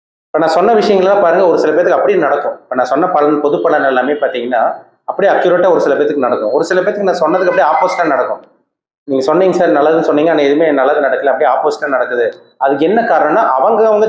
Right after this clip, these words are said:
ஜாதகத்துல பிரச்சனை இருக்குன்னு அர்த்தம். அவங்கவங்க ஜாதகத்துல, சுய ஜாதகத்துல பிரச்சனை இருக்கிறனால தான் அந்த மாதிரி நெகட்டிவான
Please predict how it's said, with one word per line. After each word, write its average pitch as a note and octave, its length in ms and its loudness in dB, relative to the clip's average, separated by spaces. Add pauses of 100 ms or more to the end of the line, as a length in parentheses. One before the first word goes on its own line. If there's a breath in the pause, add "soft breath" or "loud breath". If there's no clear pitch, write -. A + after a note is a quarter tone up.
ஜாதகத்துல F3+ 360 2
பிரச்சனை C#3+ 320 -2
இருக்குன்னு A2+ 280 -4
அர்த்தம். - 260 -10 (720)
அவங்கவங்க F3 480 2
ஜாதகத்துல, E3 420 2
சுய D3+ 160 2 (100)
ஜாதகத்துல C#3 440 2
பிரச்சனை C3 320 0
இருக்கிறனால A#2 480 -2
தான் C4 120 0 (840)
அந்த C3+ 140 0
மாதிரி D#3 200 2
நெகட்டிவான D#3 360 2